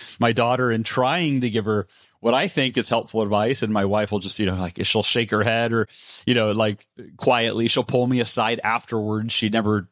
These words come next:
usually does it in front of our daughter, right? Um, we try to be a united front as, as much as we can, but she'll pull me aside after and go,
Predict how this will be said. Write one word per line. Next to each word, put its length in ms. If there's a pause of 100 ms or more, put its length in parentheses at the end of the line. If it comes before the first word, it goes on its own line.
usually 260
does 220
it 100
in 80
front 320
of 220 (460)
our 140
daughter, 440
right? 340
Um, 300
we 80
try 160
to 160
be 240
a 40
united 460
front 320
as, 220
as 180
much 180
as 100
we 100
can, 320
but 100
she'll 140
pull 180
me 80
aside 220
after 200
and 80
go, 180